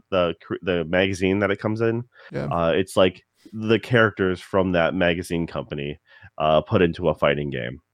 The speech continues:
Speaker 1: And, uh, that was, like, the last <laughs> time I was actually excited, like, super excited, and tried getting into a fighting game, like,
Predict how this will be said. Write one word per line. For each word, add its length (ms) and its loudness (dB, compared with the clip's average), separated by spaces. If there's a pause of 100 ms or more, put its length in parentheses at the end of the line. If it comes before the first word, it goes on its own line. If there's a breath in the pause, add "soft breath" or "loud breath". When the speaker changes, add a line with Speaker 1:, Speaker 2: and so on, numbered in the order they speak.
(100)
Speaker 1:
And, 200 -4 (100)
uh, 400 2 (100)
that 100 4
was, 260 2
like, 260 0 (420)
the 60 -2
last 220 4
<laughs> 0 -
time 120 -16
I 120 -14
was 140 -10
actually 300 0
excited, 320 -2
like, 140 -4
super 280 -6
excited, 440 -2 (340 loud breath)
and 260 -2
tried 260 0
getting 200 2
into 280 0
a 60 0
fighting 320 0
game, 460 -2
like, 220 -4